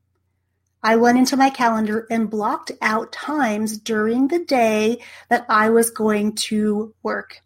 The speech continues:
And I set notifications and alarms so that I could be reminded of when it was time to move on or work on a particular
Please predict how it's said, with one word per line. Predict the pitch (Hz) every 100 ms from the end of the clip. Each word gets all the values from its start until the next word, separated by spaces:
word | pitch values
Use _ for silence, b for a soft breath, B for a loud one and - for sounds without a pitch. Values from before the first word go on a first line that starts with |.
| _ _ b b b
And | 226 226
I | 214 220
set | 214 - 247 -
notifications | 226 220 220 302 - 247 226 247 233 226
and | -
alarms | 233 247 294 330 254 226 220 262 269 226
so | - 226
that | 226 226
I | 220
could | 247
be | 214 233
reminded | 233 233 220 240 277 254 214 -
of | 202 202 208 B B B -
when | 240 240 240
it | 240
was | 262
time | - 214 208 214
to | 214 214 208 208 220
move | 226 202 214 208
on | 196 190 226 233
or | 214 208 202 202 B -
work | 247 240
on | 220
a | 214
particular | 220 208 - 220 - 220 208 202